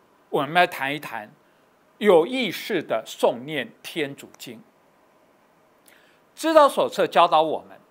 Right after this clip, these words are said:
默想耶稣所教导的祷文，思考这些话语的意思。即使在个人祈祷中，也不要匆匆忙忙地背诵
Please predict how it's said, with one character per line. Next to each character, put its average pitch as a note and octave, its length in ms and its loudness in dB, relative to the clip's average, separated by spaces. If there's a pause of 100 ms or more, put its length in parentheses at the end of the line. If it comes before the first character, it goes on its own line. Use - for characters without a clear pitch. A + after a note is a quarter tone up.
(440)
默 D#4+ 320 8
想 C#3 280 0
耶 G3 220 4
稣 G3 300 -8
所 E3 260 -4
教 B3 420 2
导 G3 360 -2
的 B2 160 -8 (100)
祷 G2 220 -2 (120)
文， G#2 300 -16 (800)
思 E4+ 440 -2
考 B2+ 380 -4 (1040)
这 G#3 140 2
些 F3+ 200 0
话 F3 380 0
语 G#2 140 -14
的 A#2 120 -16
意 D#3 220 -12
思。 - 260 -18 (960)
即 A#3 220 -2
使 D3 420 -8
在 D3+ 200 2 (120)
个 D4 160 8
人 C3+ 220 -2
祈 - 180 -10
祷 A#2 220 -2
中， D3 260 -8 (280)
也 A3 260 4
不 C4 240 -6
要 D#4+ 180 8
匆 D4 320 2
匆 C#4 240 0
忙 F3+ 220 0
忙 E3+ 260 0
地 D#3 300 -4 (760)
背 D3 280 4
诵 C#3+ 260 -4